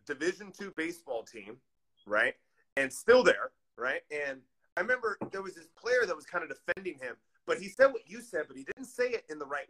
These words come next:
way. He said, "It's on the player to develop. It's not the coach's job." And I was, and I just said, "Then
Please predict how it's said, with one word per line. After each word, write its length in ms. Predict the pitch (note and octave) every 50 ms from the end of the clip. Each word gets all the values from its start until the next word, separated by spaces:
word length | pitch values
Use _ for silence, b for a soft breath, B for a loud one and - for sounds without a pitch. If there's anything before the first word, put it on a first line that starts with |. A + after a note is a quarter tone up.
| C#3 E3
way. 120 | D3 B2+ A#2+
He 80 | D#3
said, 280 | D#3 - - D#3 C#3 C3 b b b b b b
"It's 140 | F3 F3+ - _
on 240 | - G#3+ C4 C4+ C4+ B3+
the 60 | G#3+
player 420 | - - - G3 A#3+ B3 B3 A#3 G#3
to 140 | - - F#3+
develop. 460 | E3 D#3 C3 - F3+ F3+ E3+ C#3+ A2+ - _ _ _ _ _ _
It's 200 | D#3+ D#3 - - _
not 260 | F3+ F#3+ G3+ G#3 - -
the 80 | F3+
coach's 480 | - - F#3+ F#3+ F3+ - - E3 D3+ C3
job." 320 | _ - - F3 D#3+ D3 A#2+ - _ _ _
And 80 | C#3+ D#3
I 40 | F3
was, 160 | F3+ F#3 F3 - _
and 100 | D#3+ D3+
I 100 | E3 E3 E3 E3
just 140 | F3+ F3+
said, 120 | - A3 G#3+ -
"Then 100 | -